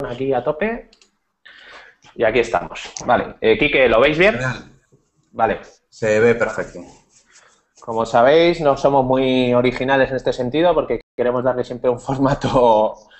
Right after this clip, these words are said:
Speaker 1: un formato austero, pero clarito, ¿vale? La intención de esto, como siempre, ha, ha habido algunos comentarios de, "Ay, queremos ver más código", y esto,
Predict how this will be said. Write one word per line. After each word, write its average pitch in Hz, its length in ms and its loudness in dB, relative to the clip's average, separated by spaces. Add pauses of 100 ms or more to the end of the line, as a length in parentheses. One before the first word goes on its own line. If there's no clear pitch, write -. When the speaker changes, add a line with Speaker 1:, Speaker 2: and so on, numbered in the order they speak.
(140)
Speaker 1:
un 127 100 -10
formato 135 340 2
austero, 139 380 4
pero 120 220 2
clarito, 104 420 0
¿vale? 139 320 -4
La 113 160 2
intención 110 420 0
de 151 120 4
esto, 160 200 0
como 120 220 0
siempre, 147 380 2
ha, 82 360 2 (280)
ha 60 220 -8
habido 143 300 2
algunos 147 300 2
comentarios 143 720 0 (380)
de, 104 420 -4
"Ay, 135 200 2
queremos 160 280 -2
ver 160 160 2
más 143 180 0
código", 143 360 2
y 135 40 0
esto, 110 300 -4